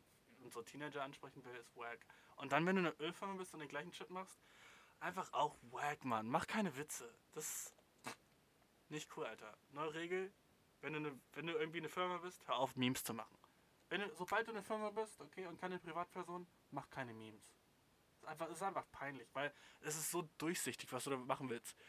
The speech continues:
Normale Leute, die Memes machen, die machen das, um witzig zu sein, ne?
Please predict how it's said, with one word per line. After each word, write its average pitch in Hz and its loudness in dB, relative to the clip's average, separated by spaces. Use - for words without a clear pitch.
Normale 180 10
Leute, 208 8
die 180 0
Memes 196 -2
machen, 196 -4
die 165 -2
machen 175 0
das, 160 -4
um 143 -8
witzig 151 -8
zu 113 -6
sein, 110 -10
ne? 139 -2